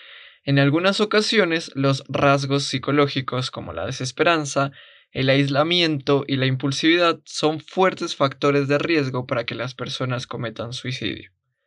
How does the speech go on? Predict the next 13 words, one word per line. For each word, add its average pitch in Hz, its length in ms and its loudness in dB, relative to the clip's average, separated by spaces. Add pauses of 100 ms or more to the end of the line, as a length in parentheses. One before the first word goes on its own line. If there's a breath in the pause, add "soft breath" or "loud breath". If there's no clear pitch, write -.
(280)
El 147 180 2
último 220 360 2
factor 185 400 0
de 175 80 4
riesgo 156 400 0
ante 151 160 -2
el 147 80 2
suicidio, 135 840 2
y 131 120 -10
quizás 139 440 -2
el 131 160 2
más 165 400 2
importante, 143 840 0